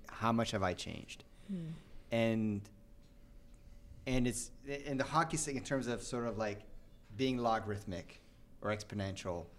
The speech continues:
Speaker 1: in terms of impact. And I knew it was gonna take a long time. I was ready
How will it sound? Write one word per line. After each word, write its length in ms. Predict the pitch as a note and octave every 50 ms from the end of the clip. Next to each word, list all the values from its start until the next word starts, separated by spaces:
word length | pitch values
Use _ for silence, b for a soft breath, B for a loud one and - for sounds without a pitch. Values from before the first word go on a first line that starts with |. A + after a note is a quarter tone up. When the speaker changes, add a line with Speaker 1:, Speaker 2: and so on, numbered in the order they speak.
| b b b b b
Speaker 1:
in 120 | A2 G#2
terms 520 | G#2+ - A#2 A2+ A2 G#2+ G#2 G#2 G#2 - -
of 240 | G#2+ G#2 G2+ G2 -
impact. 560 | - G#2 G2 F#2+ - G2 F#2 F2 F2+ F2+ - -
And 340 | - G#2+ G#2+ G#2 G2 G2+ G#2 - -
I 120 | A#2 A#2+ B2+
knew 320 | C#3+ E3+ A#3 A#3+ G3 D3
it 40 | A#2+
was 160 | A2+ A2 G2
gonna 140 | G#2+ A2+ A2
take 260 | G#2+ - A2+ G2+ -
a 60 | - G2+
long 220 | G2 F#2 F#2 F2
time. 280 | - F2+ E2 D#2+ D#2 - - - - - - - - - -
I 80 | - C#3
was 220 | D#3 E3+ D3+ D3
ready 420 | F#3+ C4+ D4+ D4+ G3+ C#3 - -